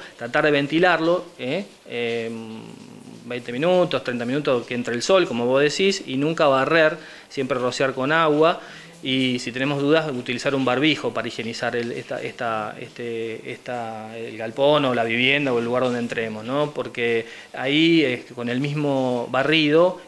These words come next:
el polvo lo podemos contraer por inhalación, porque si ahí estuvo el ratón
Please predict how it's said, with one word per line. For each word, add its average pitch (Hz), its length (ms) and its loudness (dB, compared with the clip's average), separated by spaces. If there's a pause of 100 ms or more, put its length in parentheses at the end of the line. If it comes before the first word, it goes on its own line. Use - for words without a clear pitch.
el 110 140 -10
polvo 139 360 2
lo 127 160 2
podemos 127 380 0
contraer 120 400 -6
por 123 140 -6
inhalación, 120 520 2
porque 110 240 -8
si 131 120 -2
ahí 131 80 2
estuvo 135 260 2
el 135 60 4
ratón 147 520 4